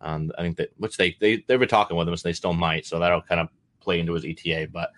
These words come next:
definitely love Duran. He has, that guy can absolutely fly. That's like a thirty steal guy waiting to happen. Um, so love Duran there. My first outfielder here is, you know, wasn't one of the bigger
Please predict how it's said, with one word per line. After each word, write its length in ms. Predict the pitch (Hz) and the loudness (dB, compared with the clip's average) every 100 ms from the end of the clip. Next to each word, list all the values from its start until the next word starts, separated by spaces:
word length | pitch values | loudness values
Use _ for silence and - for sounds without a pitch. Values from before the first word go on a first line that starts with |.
| - - - _ | -20 -20 -20 _
definitely 320 | - 123 110 101 | 0 4 6 4
love 140 | 87 | 4
Duran. 340 | 90 92 90 | 4 4 4
He 60 | 90 | 4
has, 120 | 87 | 4
that 120 | 90 | 2
guy 120 | 90 85 | 0 -2
can 160 | 80 | -2
absolutely 400 | 78 82 82 78 | -2 -4 -4 -10
fly. 380 | - 82 76 78 | -6 -2 0 0
That's 140 | 82 | -2
like 80 | 90 | -2
a 40 | 82 | -2
thirty 280 | 92 85 | 0 0
steal 320 | 80 - 87 80 | 0 0 0 2
guy 180 | 80 | 2
waiting 240 | 80 82 76 | 2 2 0
to 80 | 73 | -2
happen. 480 | 80 78 - 80 - _ _ _ _ | -2 -2 0 -2 -2 _ _ _ _
Um, 220 | 71 73 73 _ _ - | -18 -18 -20 _ _ -6
so 180 | - | 0
love 340 | 87 98 113 107 | 4 6 4 6
Duran 460 | 107 101 98 98 | 6 8 6 4
there. 460 | 92 92 90 90 85 _ _ _ _ | 4 6 6 4 2 _ _ _ _
My 240 | - 101 127 | -2 2 2
first 380 | - 131 113 - | 4 4 4 2
outfielder 600 | 104 95 - 101 98 92 | 0 0 -4 -2 0 0
here 540 | 85 98 95 90 90 | -4 -2 2 2 2
is, 480 | 85 87 82 - - | 2 0 -2 -10 -14
you 100 | - | -8
know, 320 | 87 85 82 - _ _ _ - | -6 -4 -6 -10 _ _ _ 0
wasn't 360 | 135 190 185 | 4 4 2
one 160 | 127 139 | 2 2
of 80 | 120 | 2
the 140 | 90 - - - | 0 -6 -18 -6
bigger 600 | 98 110 135 135 139 | 0 2 4 6 4